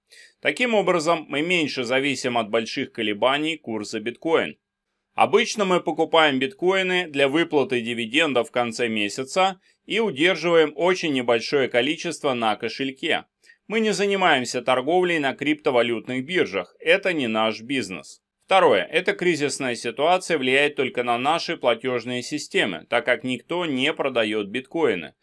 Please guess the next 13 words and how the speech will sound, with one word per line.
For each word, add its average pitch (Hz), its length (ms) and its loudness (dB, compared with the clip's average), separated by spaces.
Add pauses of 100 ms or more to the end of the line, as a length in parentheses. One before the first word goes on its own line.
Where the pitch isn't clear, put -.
(220)
Однако 151 460 0
наши 151 320 2
активы 135 420 0
в 113 80 -4
компании 170 540 0
находятся 135 580 -4
в 131 60 -4
безопасности, 131 1000 0
поскольку 151 480 -4
мы 165 340 -4
не 139 360 -2
занимаемся 117 720 -2
трейдингом. 90 680 -4